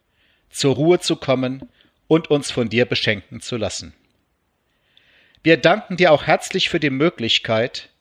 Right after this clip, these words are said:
diesen Gottesdienst in unseren Wohnzimmern zu feiern, mittels Gottesdienstplänen, Dateien und Podcast. Wir bitten dich, Vater,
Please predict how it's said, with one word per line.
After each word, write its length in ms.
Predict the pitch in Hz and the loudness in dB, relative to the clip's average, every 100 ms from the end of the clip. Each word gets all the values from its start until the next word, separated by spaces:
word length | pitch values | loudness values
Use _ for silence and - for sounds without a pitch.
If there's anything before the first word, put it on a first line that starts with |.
| _ _ _ _ - | _ _ _ _ -4
diesen 320 | 190 170 139 | -4 -2 2
Gottesdienst 600 | 151 160 - 156 151 156 | 2 2 -4 -2 -2 -4
in 120 | 151 | -8
unseren 320 | 135 131 123 | -6 -4 0
Wohnzimmern 560 | 123 147 - 135 131 127 | 2 2 0 -2 -2 -4
zu 120 | 127 | -8
feiern, 540 | - 113 110 113 117 - _ _ _ _ _ _ _ | -2 0 2 0 -6 -14 _ _ _ _ _ _ _
mittels 340 | 135 135 120 - | -2 -2 -4 2
Gottesdienstplänen, 1300 | 143 160 - 156 147 - - 127 127 127 127 127 _ - | 2 2 -2 -2 -4 -6 2 4 4 0 -4 -8 _ -2
Dateien 580 | 117 - 104 98 107 110 | -2 -2 -2 0 -2 -8
und 260 | - 127 | -12 -8
Podcast. 720 | - 117 - 92 78 - - - _ _ _ _ _ _ _ _ _ _ _ _ _ | -4 -4 -4 -10 -10 -12 -20 -20 _ _ _ _ _ _ _ _ _ _ _ _ _
Wir 140 | - 143 | 0 2
bitten 340 | 147 143 127 | 2 0 -2
dich, 220 | 110 - | -4 -6
Vater, 460 | - 98 95 90 80 | -4 -4 -4 -8 -12